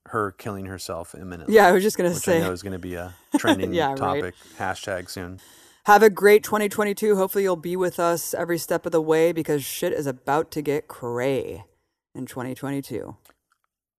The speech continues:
Speaker 1: And, uh, if you're not already a subscriber to the Media Roots Patreon, um,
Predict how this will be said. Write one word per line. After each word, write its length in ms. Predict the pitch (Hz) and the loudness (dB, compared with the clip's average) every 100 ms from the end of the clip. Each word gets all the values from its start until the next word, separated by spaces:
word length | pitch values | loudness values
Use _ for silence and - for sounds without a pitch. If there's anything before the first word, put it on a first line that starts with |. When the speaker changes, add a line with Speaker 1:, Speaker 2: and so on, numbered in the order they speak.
| _ _ _ _ _ _ - - | _ _ _ _ _ _ -18 -6
Speaker 1:
And, 300 | 120 117 113 | -4 -2 0
uh, 200 | 113 107 | 2 2
if 180 | 78 - | -4 -6
you're 80 | 113 | -4
not 260 | 117 127 117 | -2 -2 0
already 480 | 117 123 127 123 - | 0 0 -2 -6 -8
a 320 | 107 104 95 | -8 -8 -10
subscriber 800 | - 101 - 110 113 117 127 127 | -10 -10 -6 -4 -4 -4 -6 -6
to 260 | - 110 | -10 -10
the 100 | 101 | -10
Media 320 | 104 104 117 113 | -10 -10 -8 -8
Roots 340 | 107 107 - - | -8 -8 -12 -12
Patreon, 680 | - 120 - 127 131 147 - _ _ _ 110 | -10 -8 -8 -6 -8 -10 -16 _ _ _ -14
um, 300 | 104 98 | -12 -12